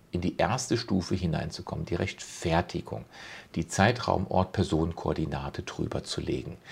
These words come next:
Das ist aber eine innere Reaktion. Das bedeutet, dass du überhaupt nicht, nehmen wir mal an, du bist eine Frau, die wurde vergewaltigt. Ein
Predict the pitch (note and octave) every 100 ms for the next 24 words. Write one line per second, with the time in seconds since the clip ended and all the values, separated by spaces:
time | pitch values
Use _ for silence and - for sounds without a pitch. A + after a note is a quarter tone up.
0 | - - G2 C3+ C#3 C#3 - D3+ A2+ D#2
1 | - C#2+ C#2+ - - - - F#2+ G#2+ A2+
2 | B2+ F3+ - - - - G#2+ - G2+ -
3 | - - A3 C4 A#3+ C#3 C3 B2 - B2+
4 | A3 - C3+ G3+ G3+ - A2+ D#3 F#3 G#2+
5 | - - E2 - - G#2+ G3 - - -
6 | - - - - - - - E2 F#2+ G2
7 | - F2+ F2+ - D2 - - - - -
8 | - - _ _ _ _ _ _ _ _
9 | - F#2 G2